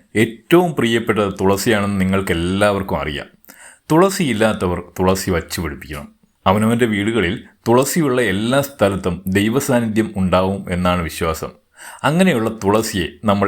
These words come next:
എങ്ങനെയാണ് പരിചരിക്കേണ്ടത് എന്നാണ് ഇന്ന് പറയാൻ പോകുന്ന വിഷയം. തുളസി ചെടിക്ക് വളരെ പ്രാധാന്യമുണ്ട്. ചിലപ്പോൾ നിങ്ങൾ കുറേ ചെടികളുടെ കൂടെയായിരിക്കും തുളസി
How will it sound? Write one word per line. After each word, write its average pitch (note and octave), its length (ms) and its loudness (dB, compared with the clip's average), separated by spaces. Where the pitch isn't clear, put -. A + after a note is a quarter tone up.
എങ്ങനെയാണ് G#2 580 0
പരിചരിക്കേണ്ടത് F#2+ 840 0
എന്നാണ് F2 400 0
ഇന്ന് G2+ 240 -2
പറയാൻ F2+ 300 2
പോകുന്ന D#2+ 300 -2
വിഷയം. D#3+ 320 -2
തുളസി D#3+ 340 4
ചെടിക്ക് A#2+ 360 -2
വളരെ A2 440 2
പ്രാധാന്യമുണ്ട്. G2 680 -2
ചിലപ്പോൾ F3 360 4
നിങ്ങൾ C#3+ 320 0
കുറേ A#2 260 2
ചെടികളുടെ B2+ 560 0
കൂടെയായിരിക്കും G2 680 0
തുളസി G#2 400 0